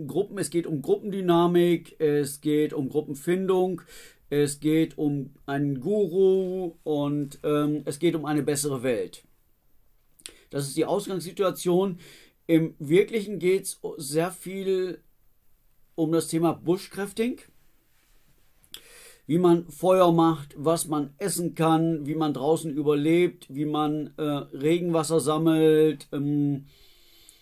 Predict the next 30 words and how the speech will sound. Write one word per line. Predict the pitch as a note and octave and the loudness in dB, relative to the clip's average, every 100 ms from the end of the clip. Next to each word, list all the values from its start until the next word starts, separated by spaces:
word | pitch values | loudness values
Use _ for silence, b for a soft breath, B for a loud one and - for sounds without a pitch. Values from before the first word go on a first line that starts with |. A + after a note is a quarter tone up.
| b b _ _ - | b b _ _ -2
aber | D3+ D3+ | 0 2
auch | E3 D#3+ | 2 0
wie | E3+ | -2
man | D#3+ D#3+ D#3 D#3+ | 2 2 2 0
mit, | D#3 D#3 - | 0 -2 -12
äh, | - D3+ D3 | -2 2 2
Insekten | D3 D3+ D3+ D3+ - | 0 -2 -2 -2 -4
Macht | D#3 E3+ E3+ - | -2 -2 -4 -2
austra-, | E3 D#3+ - C#3+ D#3 D#3 D#3 | 2 2 0 -2 0 2 -2
äh, | - D#3 | -4 -6
tragen | C3 C#3+ D3+ D3 | -4 -4 -4 -4
kann | D3 D#3 D#3 D3 | -4 -2 -4 -6
und | - D3+ D3+ C#3+ | -6 -4 -4 -6
so | - D3+ | 0 0
weiter. | C3 C3 B2 F2 D#2+ - _ _ _ _ - - - _ - - b b b b b | 2 0 0 -6 -14 -18 _ _ _ _ -20 -20 -20 _ -20 -20 b b b b b
Also | - D3+ E3 | -4 0 0
ich | F3+ | -2
muss | E3+ F#3 | -6 -6
ganz | F3 E3+ | 0 0
ehrlich | - F3+ F3 C3+ | 0 -2 -2 -2
sagen, | D3 D3+ D#3 E3+ - | 0 2 2 -2 -6
ja, | D3+ C#3+ D3 E3 G3+ G#3+ _ b b b b b b | -4 0 4 4 2 -2 _ b b b b b b
es | - A#2+ B2+ | -8 -6 -2
wird | E3 F#3 G3+ - _ _ | 0 0 -2 -12 _ _
sehr | C#3+ D#3+ F#3+ | -4 0 0
wenig | G#3 G#3 E3 | 0 -2 -4
marschiert | D3+ D3 C#3+ - D3+ D#3+ F3 | -4 -6 -8 -10 -2 -2 -2
in | F#3+ | -10
dem | G3+ | -10
Film. | E3+ F#3+ G3+ A#3 A#3+ A3+ | -8 -2 -2 -2 -6 -8